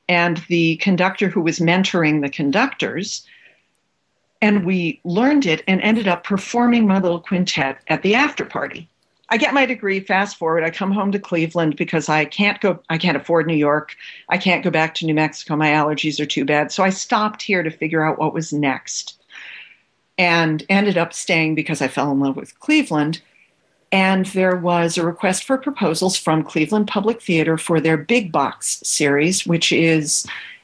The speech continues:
a seven or eight week series of workshop level, uh, productions in which they basically give you the key to the theater on Sunday morning and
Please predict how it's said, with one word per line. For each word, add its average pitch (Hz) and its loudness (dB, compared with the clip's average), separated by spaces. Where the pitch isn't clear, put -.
a 156 2
seven 226 2
or 226 4
eight 220 2
week 196 -2
series 190 0
of 156 0
workshop 190 0
level, 165 0
uh, 147 2
productions 151 0
in 220 4
which 190 -2
they 170 2
basically 185 0
give 175 -2
you 180 0
the 156 0
key - -2
to 208 0
the 160 -4
theater 165 2
on 156 4
Sunday 156 2
morning 156 4
and 151 2